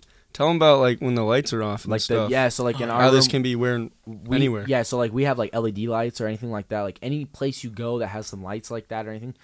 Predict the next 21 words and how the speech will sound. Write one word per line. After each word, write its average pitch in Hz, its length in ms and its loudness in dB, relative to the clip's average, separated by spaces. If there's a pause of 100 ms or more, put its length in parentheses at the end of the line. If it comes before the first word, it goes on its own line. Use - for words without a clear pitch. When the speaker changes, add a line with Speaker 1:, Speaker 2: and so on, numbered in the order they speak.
(180)
Speaker 2:
the 120 80 -6
back 123 280 0
just - 200 -8
lights 95 480 -6
up 92 260 -6
and 120 80 -10
it 120 60 -4
looks 113 260 -6
crazy. 107 760 -6
Speaker 3:
Any 160 200 0
place 151 320 -2
you 135 60 -4
go 127 200 2
that 123 160 0
has 113 140 -4
a 110 60 -6
vibe, 101 440 -8
the 101 80 -10
shirt 101 300 -12
will 104 100 -16
fit. - 240 -16